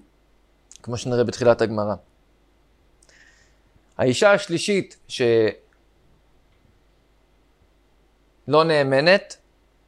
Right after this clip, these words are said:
וצרתה. אדם שנשוי שתי נשים, אישה אחת לא נאמנת להעיד בשביל צרתה. הן שנאות אחת את השנייה.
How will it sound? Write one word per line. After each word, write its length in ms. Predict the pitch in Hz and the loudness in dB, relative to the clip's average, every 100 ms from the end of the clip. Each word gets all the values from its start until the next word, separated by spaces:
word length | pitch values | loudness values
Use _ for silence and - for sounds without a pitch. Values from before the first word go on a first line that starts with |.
| _ _ | _ _
וצרתה. 640 | 113 131 185 165 185 226 226 - _ - | -4 0 2 4 4 4 0 -2 _ -10
אדם 220 | 160 175 | -6 -6
שנשוי 400 | 151 139 - 165 | -6 -8 -4 -4
שתי 220 | - 165 | -2 -2
נשים, 420 | 120 110 202 214 - _ _ _ - | -2 -6 -6 -6 -10 _ _ _ -12
אישה 320 | 127 202 165 | 0 4 4
אחת 300 | - 196 - | 4 0 0
לא 120 | 180 | -2
נאמנת 400 | 170 156 165 156 | -2 -4 -4 -2
להעיד 200 | 135 147 | -2 -2
בשביל 380 | 139 - 139 123 | -4 -4 -4 -4
צרתה. 520 | - 123 117 113 107 - _ - _ _ _ _ _ _ - _ _ _ - | 0 4 4 2 -2 -4 _ -20 _ _ _ _ _ _ -20 _ _ _ -18
הן 80 | 117 | -8
שנאות 300 | - 175 185 | -2 0 0
אחת 200 | - 156 | 0 -2
את 120 | 151 | -2
השנייה. 340 | 139 135 123 | -6 -6 -8